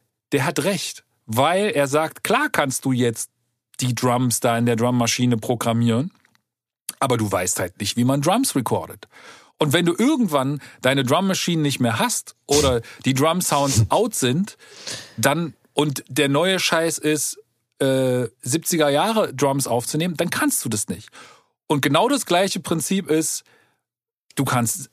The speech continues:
Speaker 1: Jazz-Sachen samplen und es ist cool, aber wenn du irgendwann ein, ein rechte Problem kriegst und keiner mehr Bock hat, das zu bezahlen, dann bist du raus aus dem Game.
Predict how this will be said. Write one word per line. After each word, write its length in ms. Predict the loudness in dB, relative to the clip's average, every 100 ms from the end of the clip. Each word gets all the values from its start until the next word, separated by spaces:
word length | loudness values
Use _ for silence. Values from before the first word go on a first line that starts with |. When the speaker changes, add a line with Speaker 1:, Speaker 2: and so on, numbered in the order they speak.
| _
Speaker 1:
Jazz-Sachen 600 | -2 0 2 2 0 0 0
samplen 460 | 0 0 0 2
und 100 | 0
es 120 | 0
ist 160 | -4 -2
cool, 160 | 0 2
aber 180 | 0 0
wenn 120 | 2
du 60 | 2
irgendwann 440 | 2 2 0 0
ein, 200 | 0 -2
ein 140 | -2 -4
rechte 340 | -2 -2 -2
Problem 420 | -2 -2 0 0 0
kriegst 260 | -2 -2
und 40 | -2
keiner 260 | 0 0
mehr 120 | -2 -2
Bock 220 | -2 -2
hat, 140 | -4
das 120 | -4
zu 100 | -4
bezahlen, 440 | -6 -4 -2 -2 -4
dann 180 | -6 -4
bist 160 | -2 -2
du 40 |
raus 280 | 0 0 0
aus 100 | -2
dem 100 | -4
Game. 240 | -4 -6